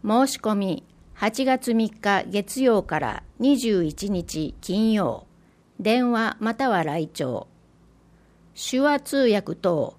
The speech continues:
障害に関わる配慮を必要とされる場合は、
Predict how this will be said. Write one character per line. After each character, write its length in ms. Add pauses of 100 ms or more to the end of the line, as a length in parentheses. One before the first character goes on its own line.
(100)
障 380
害 240
に 160
関 320
わ 80
る 140
配 280
慮 180
を 100
必 320
要 180
と 100
さ 160
れ 140
る 140
場 180
合 220
は、 200